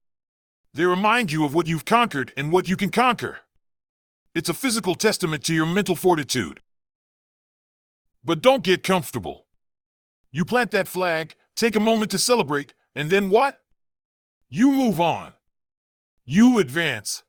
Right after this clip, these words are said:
You lay siege to the next objective. Why? Because the enemy, addiction, it's still out there. It's watching and waiting for a moment of weakness, a lapse in discipline.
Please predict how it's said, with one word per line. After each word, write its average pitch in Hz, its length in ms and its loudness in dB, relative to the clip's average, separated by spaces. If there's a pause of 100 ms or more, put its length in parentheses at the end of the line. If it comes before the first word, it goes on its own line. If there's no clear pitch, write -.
(840)
You 254 220 2
lay 247 160 4
siege 196 400 0
to 156 100 -4
the 151 80 0
next 202 280 -2
objective. 156 600 0 (920)
Why? 214 500 4 (920)
Because 160 340 2
the 175 220 -2
enemy, 175 540 0
addiction, 123 560 -4 (160)
it's 147 180 -6
still 220 340 2
out 151 200 2
there. 104 240 -6 (960)
It's 151 160 -8
watching 196 520 0
and 147 200 -4
waiting 180 240 0
for 143 200 0
a 143 40 2
moment 160 320 -2
of 135 140 -4
weakness, 135 480 -4 (140)
a 139 80 -2
lapse 190 360 0
in 165 100 -4
discipline. 120 540 -2